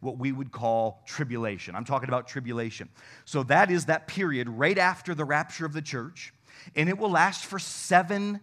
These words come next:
ca-, uh, calendar years, literal years, seven years.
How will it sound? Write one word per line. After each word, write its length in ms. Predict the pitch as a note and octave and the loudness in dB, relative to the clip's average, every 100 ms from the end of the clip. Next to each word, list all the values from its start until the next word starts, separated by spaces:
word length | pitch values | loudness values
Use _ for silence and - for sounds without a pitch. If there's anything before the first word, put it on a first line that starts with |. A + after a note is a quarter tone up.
| _ | _
ca-, 180 | - C3 | -12 -10
uh, 120 | - B2+ | -4 -4
calendar 540 | - D#3 E3+ F#3 F3 | -2 0 2 0 -2
years, 340 | E3+ D#3+ A2+ | 0 -2 -2
literal 500 | A2 B2+ D#3+ E3+ E3+ | -4 0 0 0 0
years, 560 | D#3 C3 C#3+ F#2+ A#1+ - _ - - | -2 -2 -2 -2 -10 -20 _ -20 -12
seven 560 | - - - D#3 F3 F3 | -8 -4 4 4 4 -2
years. 340 | F3 B2 - | 0 0 -4